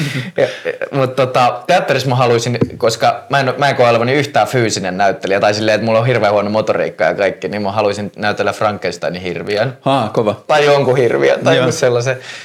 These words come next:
Speaker 1: Ja sitten kamerassa mä haluaisin tehdä jonkun semmoisen tosi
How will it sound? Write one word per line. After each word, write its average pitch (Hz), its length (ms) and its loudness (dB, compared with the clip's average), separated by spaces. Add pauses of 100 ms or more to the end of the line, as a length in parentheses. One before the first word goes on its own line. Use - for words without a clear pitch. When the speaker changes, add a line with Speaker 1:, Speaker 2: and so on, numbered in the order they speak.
Speaker 1:
Ja 117 100 0
sitten 131 220 -2
kamerassa 135 500 2
mä 107 80 -2
haluaisin 104 320 0
tehdä 104 180 -2
jonkun 104 260 -2
semmoisen 101 460 -2 (800)
tosi 170 580 0